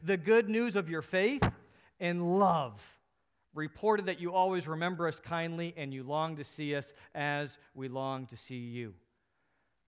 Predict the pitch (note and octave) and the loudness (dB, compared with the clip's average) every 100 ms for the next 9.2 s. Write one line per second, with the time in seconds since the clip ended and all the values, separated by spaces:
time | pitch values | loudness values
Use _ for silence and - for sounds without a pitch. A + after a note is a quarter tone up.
0 | _ - D3+ C#3+ - F#3 F#3+ F3+ F3+ - | _ -10 -6 -6 -6 -2 2 2 0 -6
1 | - - C3 B2+ C#3 A#2+ D#3 D#3+ D#3+ D#3+ | -18 -10 -8 -4 -4 -4 -4 -4 -4 -4
2 | D#3 - - - D#3+ C#3 C#3+ C3+ - C#3+ | -6 -10 -12 -2 0 0 -2 -2 -4 -4
3 | C#3 D3+ D#3 D#3+ A#2 - - _ _ _ | -4 -4 -2 -4 -6 -16 -20 _ _ _
4 | _ D3 D3 C#3 E3+ F3 E3+ D#3+ C3+ A2+ | _ -8 -8 -4 -2 0 0 -2 -4 -6
5 | C#3+ D#3 C3 - - _ _ _ A#2 A2+ | -6 -4 -4 -8 -16 _ _ _ -14 -4
6 | E3 D3+ C3+ G#2+ _ _ G#2+ A2 C3+ C#3 | -2 -2 -4 -8 _ _ -16 -12 -8 -8
7 | G#2 E2 - - - _ _ _ _ _ | -12 -16 -20 -20 -20 _ _ _ _ _
8 | _ _ _ _ - G3 G3+ G#3 G#3 C#3 | _ _ _ _ -4 0 2 4 2 2
9 | G#2+ | -6